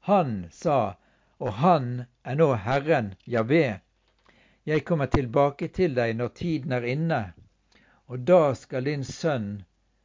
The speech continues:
din kone Sara, ha en sønn." Sara hørte de teltåpningen som var like bak ham. Abraham og Sara var gamle, langt opp i årene, og Sara hadde det ikke lenger på kvinners vis.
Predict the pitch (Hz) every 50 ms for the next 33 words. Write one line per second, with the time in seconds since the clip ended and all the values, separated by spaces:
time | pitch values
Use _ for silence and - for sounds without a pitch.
0 | _ - 175 170 127 - - 160 160 165 170 165 156 131 - - - 165 151 139
1 | 120 104 107 104 98 95 117 120 127 135 127 - - 170 175 165 143 113 101 95
2 | _ _ _ _ _ _ _ _ _ _ _ _ _ _ _ _ _ _ _ _
3 | _ _ _ _ _ _ - - - 165 160 147 127 101 120 147 - - - -
4 | 190 165 147 127 - - 131 113 101 - 160 151 - - - 180 175 160 151 143
5 | 131 - 160 151 147 143 156 156 143 - 160 139 127 156 156 131 - - - 107
6 | 104 92 90 - _ _ _ _ _ _ _ _ _ _ _ _ _ _ _ _
7 | _ _ _ _ _ - - 175 185 175 156 147 143 139 131 120 - - - 160
8 | 160 147 135 131 117 117 110 104 101 117 120 127 139 151 160 165 160 165 165 165
9 | 170 151 127 - 113 - - 135 117 113 117 139 151 151 143 160 156 156 156 160
10 | 156 - _ _ _ _ _ - 147 123 - - 170 170 165 165 160 147 135 110
11 | 104 120 147 160 143 175 170 135 139 120 - 135 123 131 156 175 160 139 120 -
12 | 135 127 - - 147 143 143 151 147 127 - - 131 143 147 135 110 -